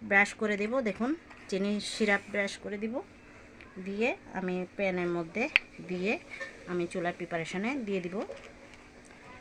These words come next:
দেখুন, এখন আমি একটু একটা ডিমের কুসুম দিয়ে আমি কিছু এই দু-, এ, দুই চামচ দুধ দিয়ে ব্রাশ ক-, ইয়া, পেঠাইয়ে নিয়েছি।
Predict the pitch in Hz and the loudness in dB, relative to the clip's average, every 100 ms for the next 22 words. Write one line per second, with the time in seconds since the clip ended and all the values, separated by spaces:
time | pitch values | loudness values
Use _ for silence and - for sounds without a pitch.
0 | - - 196 185 - 294 - - - - | -18 -14 -6 -6 -2 -4 -4 -12 -8 0
1 | - - 185 185 220 285 - - - 214 | 0 2 4 4 4 0 -8 -12 -6 -4
2 | - 247 311 - - - 554 - - - | 0 2 0 -4 -12 -10 -8 -6 -8 -8
3 | - - - 214 - 226 226 220 202 196 | -10 -10 -4 -2 4 6 8 6 6 2
4 | - 220 220 226 277 427 - - - 190 | 4 6 6 8 6 6 -2 -10 0 2
5 | 185 185 214 214 202 185 175 165 190 180 | 2 0 2 2 4 4 4 2 -2 2
6 | 175 170 185 190 180 170 156 175 165 180 | 2 4 4 4 4 4 2 -2 0 2
7 | 208 302 330 180 175 - - - 170 175 | 6 6 4 8 8 8 -4 -2 2 4
8 | 160 - - - - - - - - 208 | 2 0 -8 -10 -14 -14 -14 -4 2 6
9 | 233 220 226 226 226 233 285 | 8 8 8 8 8 4 0